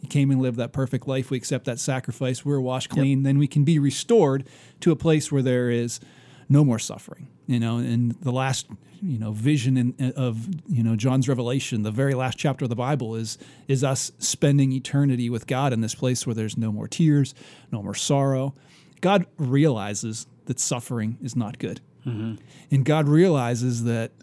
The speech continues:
Speaker 1: um, that, that we long for a, a time, a place where we don't have to experience it anymore. You know, he gave it to us at the
Speaker 2: Mm-hmm.
Speaker 1: beginning. We messed it up, and he has a plan for us to have that in the future.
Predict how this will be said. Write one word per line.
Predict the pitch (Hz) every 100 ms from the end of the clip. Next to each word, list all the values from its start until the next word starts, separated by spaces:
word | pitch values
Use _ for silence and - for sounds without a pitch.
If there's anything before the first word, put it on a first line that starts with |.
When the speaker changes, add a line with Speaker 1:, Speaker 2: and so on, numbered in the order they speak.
| -
Speaker 1:
um, | 123 104 98 98 107 - _ _ _ - _ _ - _ -
that, | 139 139 -
that | 135
we | 143 131 151 156 151 131 135 -
long | 147 127 131 143 147 135
for | - 127
a, | 113 - -
a |
time, | - - 135 135
a | 117
place | - 143 139 -
where | 127
we |
don't | 131 131
have | 139 -
to | 120
experience | - - 143 160 127
it | 110
anymore. | 101 98 104 120 - - - _ -
You | 117
know, | 110
he | 139
gave | 175 180
it | -
to | 120
us | 117 120
at | -
the | 127
Speaker 2:
Mm-hmm. | 139
Speaker 1:
beginning. | 147 165 123 139 - _ _
We | 139 147
messed | 160 165 -
it | 151
up, | 151 135 - _ -
and | 139
he | 151
has | 143
a |
plan | - 156 151 139
for | 147 139
us | 131 127 -
to | - 135
have | - 139 143 120
that | 117 110 -
in | 123
the | 113
future. | - 131 - -